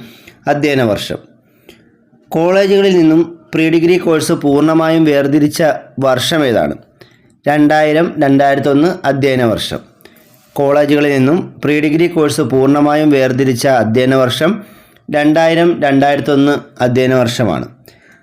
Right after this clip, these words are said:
കേരളത്തിൽ ഗ്രേഡിംഗ് സമ്പ്രദായം നിലവിൽ വന്ന വർഷം ഏതാണ്? രണ്ടായിരത്തി അഞ്ച്.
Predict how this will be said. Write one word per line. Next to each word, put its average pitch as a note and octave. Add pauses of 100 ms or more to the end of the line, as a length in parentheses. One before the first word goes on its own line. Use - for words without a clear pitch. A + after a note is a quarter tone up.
(140)
കേരളത്തിൽ E3+
ഗ്രേഡിംഗ് D3+
സമ്പ്രദായം E3
നിലവിൽ D3
വന്ന D3
വർഷം C3
ഏതാണ്? E2+ (260)
രണ്ടായിരത്തി C#3
അഞ്ച്. G#2+